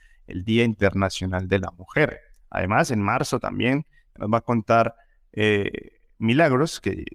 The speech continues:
también es educadora en el tema de las ciencias. Este es un mes donde se celebra también el Día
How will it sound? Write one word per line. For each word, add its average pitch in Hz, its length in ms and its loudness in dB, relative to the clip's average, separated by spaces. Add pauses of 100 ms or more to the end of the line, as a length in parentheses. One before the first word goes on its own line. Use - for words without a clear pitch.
también 127 680 0
es 120 160 -4
educadora 113 800 0
en 101 160 -8
el 95 140 -12
tema 113 220 0
de 135 40 2
las 139 160 2
ciencias. 147 460 2
Este 95 160 -8
es 104 80 -4
un 113 120 0
mes 110 160 2
donde 104 200 -2
se 92 120 -12
celebra 95 540 0
también - 400 -14
el - 160 -20
Día 101 260 -8